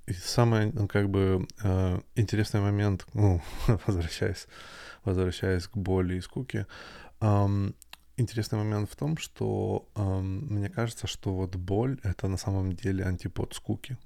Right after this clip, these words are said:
То есть, ам, если взять противоположность,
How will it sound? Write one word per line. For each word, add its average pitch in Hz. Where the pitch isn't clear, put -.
То -
есть, -
ам, 95
если 101
взять 95
противоположность, 92